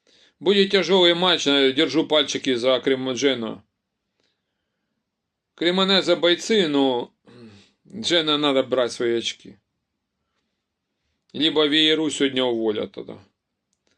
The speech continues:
Болонья, Торино. Да Болонья бахнет Торино. Торино щас в порядке, но Болонья хороша. Дома выиграет два один. Кальяри, Сассуоло. Ну, будет битва. Кальяри надо брать три очка,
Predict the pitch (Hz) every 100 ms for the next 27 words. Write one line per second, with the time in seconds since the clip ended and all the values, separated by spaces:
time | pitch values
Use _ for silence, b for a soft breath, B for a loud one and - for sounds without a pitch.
0 | _ _ _ _ 123 170 190 185 170 151
1 | 160 180 175 139 117 101 _ _ _ _
2 | _ _ _ _ B B B _ _ _
3 | _ 165 165 202 190 156 131 131 120 127
4 | 117 127 120 110 165 208 202 - 190 -
5 | 190 196 170 - 123 135 135 151 151 135
6 | 117 123 117 - - - _ _ _ _
7 | _ _ _ _ _ _ _ _ _ _
8 | _ _ _ _ _ _ _ _ 123 170
9 | 165 151 147 131 120 113 110 120 117 107
10 | 117 - _ _ _ _ _ _ - 170
11 | 175 165 156 135 156 - 165 175 165 127
12 | 120 190 202 202 190 147 190 143 127 160
13 | 156 151 143 143 139 131 143 120 - -
14 | - 135 127 120 - 120 110